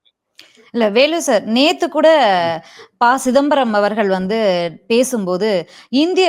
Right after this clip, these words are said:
குடும்பங்களின் சேமிப்பு இருபத்தஞ்சு புள்ளி இரண்டு சதவீதத்திலிருந்து பதினெட்டு புள்ளி நான்கு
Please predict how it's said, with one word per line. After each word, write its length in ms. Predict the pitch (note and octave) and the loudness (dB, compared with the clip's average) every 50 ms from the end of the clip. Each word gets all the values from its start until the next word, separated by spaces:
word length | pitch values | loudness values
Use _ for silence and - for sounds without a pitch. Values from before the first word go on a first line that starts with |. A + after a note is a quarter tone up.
| C#4+ A3+ | 0 0
குடும்பங்களின் 600 | - C4+ C#4 C#4 C#4+ C#4 C4+ A#3+ A#3+ B3+ C4 C#4 | -2 -2 0 0 0 -2 -2 -2 0 0 0 -2
சேமிப்பு 680 | C#4 - - B3+ B3 C4+ C#4+ C#4+ C#4 A#3 - - C#4 D4 D4 B3+ G#3+ G#3+ | -2 -2 -2 -2 0 0 -2 -4 -6 -6 -4 -2 0 0 0 0 0 -2
இருபத்தஞ்சு 640 | G#3+ C4 - D#4+ E4+ B3+ B3+ C4+ B3 A#3+ A#3 G#3+ A#3+ | -2 -2 -4 -4 -4 -4 -4 -4 -4 -4 -4 -6 -8
புள்ளி 340 | F#3+ A3 G#3 A3 A#3 C4+ D4+ F4+ - _ _ - - - - - G3+ G#3+ | -8 -8 -8 -6 -6 -6 -6 -8 -12 _ _ -20 -20 -14 -10 -8 -4 -2
இரண்டு 380 | A3+ C#4+ D#4+ F4 F4+ E4+ E4 A#3 F#3 - | 0 0 0 -2 -2 -2 -4 -4 -4 -8
சதவீதத்திலிருந்து 880 | - - B3+ A#3+ A#3+ C4+ C#4+ D4 C#4+ A#3+ - A3 A3 A3 G#3+ A3 B3 E4+ F4+ - | -8 -4 -4 -2 -2 -2 -2 -4 -4 -4 -4 -4 -2 -2 -2 -2 -4 -4 -4 -2
பதினெட்டு 460 | B3+ B3 B3 D#4 E4 F4 C#4+ - D#4 A#3+ | -4 -4 -2 -4 -6 -6 -6 -6 -6 -4
புள்ளி 300 | - B3+ A#3+ B3 C#4 D4+ C#4+ B3 G#3 G3+ | -4 -4 -4 -4 -4 -4 -4 -4 -4 -4
நான்கு 440 | G3 G#3 A3+ A#3+ C#4 D4+ D#4 C4 | -2 -2 -2 -2 -2 -4 -4 -4